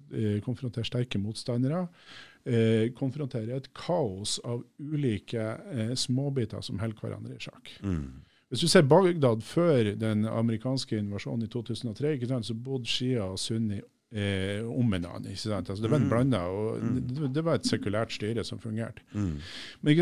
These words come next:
Speaker 1: sant, etter du slår sund den irakiske staten, så forsvinner jo sikkerheten, og da blir jo sikkerheten overlatt, ikke sant, til,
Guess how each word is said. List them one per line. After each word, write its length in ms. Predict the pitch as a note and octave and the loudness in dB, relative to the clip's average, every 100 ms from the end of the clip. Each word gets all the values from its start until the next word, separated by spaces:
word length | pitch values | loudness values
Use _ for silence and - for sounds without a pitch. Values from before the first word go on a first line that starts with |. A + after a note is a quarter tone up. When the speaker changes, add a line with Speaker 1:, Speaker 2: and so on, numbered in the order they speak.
| E3 | 4
Speaker 1:
sant, 20 | |
etter 220 | F#3+ F3+ | 2 2
du 80 | D#3 | 0
slår 220 | C#3 F3 E3 | 0 0 0
sund 460 | - - G#3+ B2+ | 2 2 2 0
den 160 | G2 G#2 | -2 -2
irakiske 500 | A2 C#3+ C#3+ A2+ B2+ | 0 -2 -4 -6 -4
staten, 400 | - E3 - A2 | -2 -2 -2 -6
så 120 | - C3 | -4 -4
forsvinner 340 | C#3+ F3+ E3+ | -6 -6 -4
jo 180 | C#3 E3+ | -4 -4
sikkerheten, 480 | E3 F#3 C3 F#2 G#2+ A#2 - | -4 -2 -2 -2 -8 -8 -6
og 100 | B2+ | -4
da 80 | B2+ | -2
blir 160 | D3 | 0
jo 80 | D3+ | 0
sikkerheten 580 | C3 D#3+ - E3+ B2 A#2+ | 0 -2 0 0 0 -2
overlatt, 460 | B2 D#3 C#3 G2+ G#2+ | -4 -2 -4 -6 -8
ikke 180 | G#2+ | -8
sant, 240 | G#2+ A#2 G#2 | -4 -4 -4
til, 440 | A#2+ A#2 A2 B2 | -4 -4 -6 -8